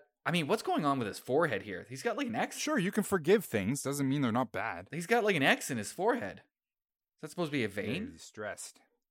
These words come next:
Speaker 2: The, it's, it's bad. The, the, it's bad. Which is fine. It was, which is fine, you know. Like, it doesn't make or break anything. Most of the art in this, uh, in this book is great.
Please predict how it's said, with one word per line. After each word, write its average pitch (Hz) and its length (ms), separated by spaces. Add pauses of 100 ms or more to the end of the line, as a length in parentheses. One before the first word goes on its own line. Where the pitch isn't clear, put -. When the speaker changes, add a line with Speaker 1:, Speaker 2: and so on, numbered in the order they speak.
(220)
Speaker 2:
The, 160 80
it's, 160 340
it's 147 220
bad. 85 320
The, 107 120 (220)
the, - 100 (140)
it's 113 160
bad. 76 320 (1300)
Which 113 140
is 120 80
fine. 92 320 (340)
It 139 40
was, 151 100
which 160 280
is 127 80
fine, 170 400 (100)
you 131 100
know. 131 200 (440)
Like, 117 180
it 117 100
doesn't 127 380
make 127 160
or 117 80
break 117 500
anything. 98 440 (200)
Most 127 260
of 131 80
the 110 100
art 110 240
in 117 180
this, 117 220
uh, 113 280
in 117 100
this 123 140
book 131 240
is 120 80
great. 127 300